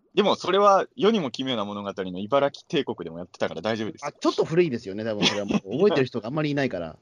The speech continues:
Speaker 2: うん。
Speaker 1: そう。茨城県民は覚えてんねん、それを。
Speaker 2: <laughs> ええ。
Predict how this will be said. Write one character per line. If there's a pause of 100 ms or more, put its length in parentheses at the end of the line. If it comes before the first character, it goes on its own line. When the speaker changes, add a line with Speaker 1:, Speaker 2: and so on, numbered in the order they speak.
Speaker 2:
う
ん。 (300)
Speaker 1:
そ
う。 (300)
茨
城
県
民
は
覚
え
て
ん
ね
ん、
そ
れ
を。 (180)
Speaker 2:
<laughs>
え (460)
え。